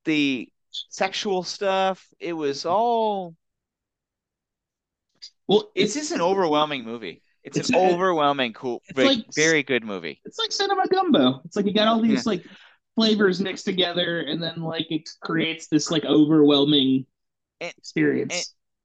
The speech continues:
Speaker 1: and, you know, I, I love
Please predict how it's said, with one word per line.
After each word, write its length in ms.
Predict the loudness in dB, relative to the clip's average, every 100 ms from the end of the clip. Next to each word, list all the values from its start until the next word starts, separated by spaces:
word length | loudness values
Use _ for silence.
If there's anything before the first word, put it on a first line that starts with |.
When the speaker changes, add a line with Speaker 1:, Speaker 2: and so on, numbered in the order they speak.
| _ -12
Speaker 1:
and, 100 | -8
you 80 | -6
know, 400 | -8 -8 -12 -14 _ _ _ _ _ _ _ _ -10
I, 160 | -10 -10 _ _ -2
I 180 | 0
love 440 | 4 4 4 2